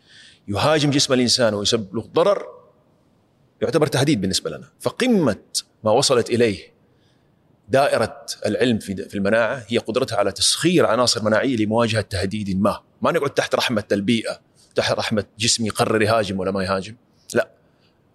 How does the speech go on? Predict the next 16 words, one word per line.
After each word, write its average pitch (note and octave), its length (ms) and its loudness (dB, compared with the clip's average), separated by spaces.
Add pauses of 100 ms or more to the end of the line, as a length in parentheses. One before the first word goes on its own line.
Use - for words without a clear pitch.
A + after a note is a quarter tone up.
(240)
أنا A#2+ 100 0
حاقول B2 320 0
لجسمي A2 360 -2
يهاجم، F#2 380 -4 (460)
وحاقول B2+ 300 0
له A2+ 60 2
يهاجم G#2+ 220 2
مين G#2 200 2
بالضبط. - 480 -12 (800)
هذا C#3+ 180 4
هو C3 100 4
مبدأ A#2 220 2
المناعة F#2 420 -2 (720)
أو G#2 80 0
مبدأ A2 300 0
اللقاح. - 640 -4